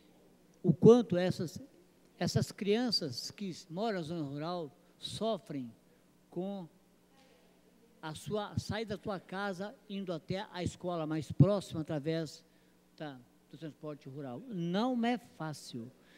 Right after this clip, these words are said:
Muitas vezes as estradas não dão condições a esses carros trafegarem por elas e essa, essas crianças, às vezes, são obrigadas a ir a pé até um determinado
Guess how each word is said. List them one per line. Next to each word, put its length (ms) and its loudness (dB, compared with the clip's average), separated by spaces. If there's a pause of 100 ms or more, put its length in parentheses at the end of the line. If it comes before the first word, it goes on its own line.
(280)
Muitas 500 4
vezes 460 -2
as 140 -2
estradas 800 -6
não 200 -2
dão 240 -2
condições 640 -8
a 120 -4
esses 320 -8
carros 680 -12 (880)
trafegarem 600 -8
por 180 -12
elas 540 -4 (220)
e 100 -6
essa, 220 -10
essas 360 -12
crianças, 420 -12
às 100 -16
vezes, 80 -12
são 80 -8
obrigadas 360 -12
a 80 -12
ir 160 -12 (140)
a 160 -8 (240)
pé 260 -4 (640)
até 300 -4
um 60 -2
determinado 640 -8